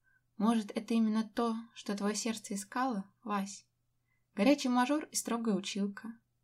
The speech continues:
Вы такие разные, но идеально вписываетесь друг в друга. Училка и мажор. Несовместимое. Нереальное, казалось бы. Но тогда почему так пылает между нами? Может,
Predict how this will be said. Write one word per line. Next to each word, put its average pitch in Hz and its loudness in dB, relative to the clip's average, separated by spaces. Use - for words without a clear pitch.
Вы 202 -2
такие 233 0
разные, 208 0
но 196 6
идеально 214 2
вписываетесь 240 -4
друг - -8
в - -20
друга. 202 -8
Училка 277 -4
и 208 0
мажор. 202 -4
Несовместимое. 220 0
Нереальное, 208 4
казалось 185 -6
бы. 226 -10
Но 202 -2
тогда 226 0
почему 247 -2
так 220 -4
пылает 202 0
между 196 -4
нами? 180 -8
Может, 226 0